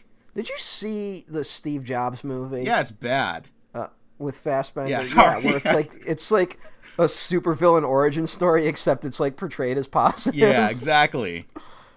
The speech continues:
Speaker 2: Like, that's, it's, that's one of the weirdest movies I've ever
Speaker 1: I
Speaker 2: seen.
Speaker 1: know.
Speaker 2: Uh, you know, you know what would make it a good movie, though? In my
Speaker 1: It
Speaker 2: opinion?
Speaker 1: not being, uh, written by Aaron Sorkin?
Speaker 2: No, you, it, you,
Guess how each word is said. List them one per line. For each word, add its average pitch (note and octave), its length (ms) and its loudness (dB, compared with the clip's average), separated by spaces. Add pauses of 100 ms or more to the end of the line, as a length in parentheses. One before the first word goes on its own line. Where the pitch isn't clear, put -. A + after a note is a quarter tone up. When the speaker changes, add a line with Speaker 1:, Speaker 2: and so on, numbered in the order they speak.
(240)
Speaker 2:
Like, D3 360 -4
that's, D#3 380 -6
it's, D#3 160 -4
that's F#3+ 240 2
one C4 80 4
of A#3+ 80 4
the F#3+ 80 6
weirdest C#3+ 540 0
movies A#2+ 320 -4
I've A2 100 -4
ever G#2 280 -8
Speaker 1:
I B2 100 0
Speaker 2:
seen. A#2+ 80 -4
Speaker 1:
know. F2+ 300 -8 (460)
Speaker 2:
Uh, A2 180 -8 (220)
you E3+ 120 -2
know, B3+ 200 8
you F#3 120 -2
know G3 80 6
what C4 120 4
would F3+ 160 4
make C#3 300 -2
it D3+ 80 -2
a C3 80 -6
good C3+ 200 -2
movie, C#3+ 340 -6
though? D#3 340 0 (640)
In C3 120 -4
my C3 160 -2
Speaker 1:
It C#3 60 -2
Speaker 2:
opinion? C3 320 -2
Speaker 1:
not B2 300 -4
being, A#2 680 -6 (100)
uh, G#2 320 -4
written A2 240 -8
by G#2+ 120 -6
Aaron G#2 240 -8
Sorkin? A#2 500 -8 (840)
Speaker 2:
No, A3+ 120 6
you, F#3+ 240 0
it, F3 260 -4
you, E3 200 -2